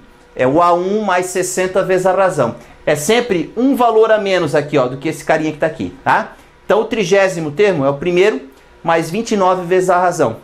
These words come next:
Professor, o que que é a razão? A razão é a variação que tem do primeiro pro segundo ou do segundo pro terceiro termo, né? Razão, a gente calcula assim, ó,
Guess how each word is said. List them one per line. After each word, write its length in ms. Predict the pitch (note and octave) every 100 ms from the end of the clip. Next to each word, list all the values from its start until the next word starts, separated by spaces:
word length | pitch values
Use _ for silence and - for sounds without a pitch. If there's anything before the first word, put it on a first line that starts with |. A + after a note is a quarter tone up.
| - -
Professor, 260 | - D#4+ D4+
o 40 |
que 120 | D4+
que 100 | D4
é 60 | D4
a 80 | C#4+
razão? 640 | C#4 C4+ F#3 F3+ A3 C#3 - - _ _ -
A 60 |
razão 420 | - E3+ C#3+ G3+
é 80 | G#3
a 60 | E3+
variação 560 | D#3 G3+ G3 F#3 G3+
que 100 | G3+
tem 340 | - F#3+ G#3+ - - - _
do 80 | F3
primeiro 380 | E3+ F#3+ F#3 A3+
pro 120 | -
segundo 460 | G#3 - F3 A3+ G#3
ou 100 | D#3+
do 120 | E3
segundo 380 | E3 E3+ F3 F3+
pro 120 | F#3+
terceiro 460 | F#3+ G#3 G3 G3+ A#3
termo, 400 | A#3 F3 A#2 F#2+
né? 320 | G#2 C#3 G#3+ - - -
Razão, 640 | - F#3+ F3+ F#3+ C4 D#3 G#2+
a 80 | C#3+
gente 240 | E3+ F3+
calcula 400 | - E3 E3+ G#3+
assim, 280 | G3+ - D3+
ó, 160 | G2